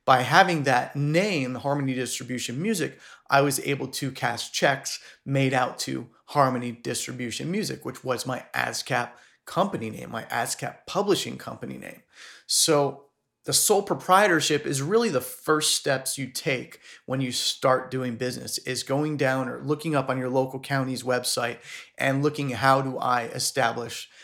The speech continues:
uh, myself as a sole proprietor, as doing business as. There are certain, uh, requirements depending on where you live. In New York, it was different than it was in California. Uh, so I'm not gonna advise you on what that is, but you need to look that up if you wanna do that.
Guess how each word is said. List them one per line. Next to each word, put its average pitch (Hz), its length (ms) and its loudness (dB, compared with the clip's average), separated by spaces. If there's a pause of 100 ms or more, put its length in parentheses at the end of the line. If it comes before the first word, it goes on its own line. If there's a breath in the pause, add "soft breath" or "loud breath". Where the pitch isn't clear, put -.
(260 loud breath)
uh, 123 80 -2
myself 120 560 0
as 127 180 -4
a 110 60 -6
sole 127 260 2
proprietor, 117 600 -4
as 113 180 -4
doing 123 300 -6
business 117 400 -6
as. 127 380 -4 (440 loud breath)
There 139 100 4
are 139 60 4
certain, 147 640 2
uh, 127 260 2
requirements 175 680 4
depending 147 400 -2
on 131 80 -2
where 131 100 0
you 120 180 -4
live. 156 360 4
In 131 140 -4
New 120 60 -4
York, 139 380 0
it - 80 -8
was 127 200 -6
different 139 340 -2
than 127 140 -4
it 120 100 -10
was 131 200 2
in 120 120 -8
California. 151 760 0 (460 loud breath)
Uh, 127 280 4
so 127 380 2
I'm 135 140 -2
not 143 220 -2
gonna 156 140 2
advise 131 440 4
you 131 140 0
on 120 100 -2
what 123 160 0
that 127 180 2
is, 165 280 0
but 131 280 -2
you 131 120 -4
need 127 180 -4
to 131 80 -2
look 123 280 -4
that 123 180 -2
up 123 260 0 (360 soft breath)
if - 160 -8
you 123 80 -6
wanna 120 240 0
do 135 220 -2
that. 113 320 0